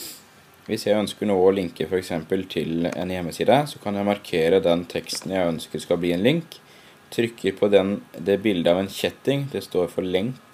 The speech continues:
lenke. Eh, kjetting er, eh, eller kjetting-lenke er en link på engelsk, derfor heter det link.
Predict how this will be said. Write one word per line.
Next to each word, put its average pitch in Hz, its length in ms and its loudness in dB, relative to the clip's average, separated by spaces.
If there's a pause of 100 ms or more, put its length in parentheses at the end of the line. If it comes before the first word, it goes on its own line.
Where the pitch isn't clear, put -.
lenke. 95 640 -2 (680)
Eh, 90 480 -4
kjetting - 540 -4
er, 82 420 -2
eh, 85 320 -2
eller 87 160 -6
kjetting-lenke 85 640 -4
er 95 120 -2
en 90 80 -6 (100)
link 104 380 -4
på 92 100 -2
engelsk, 120 340 -2
derfor 92 160 -4
heter 87 280 -8
det 90 100 -4
link. 160 320 -6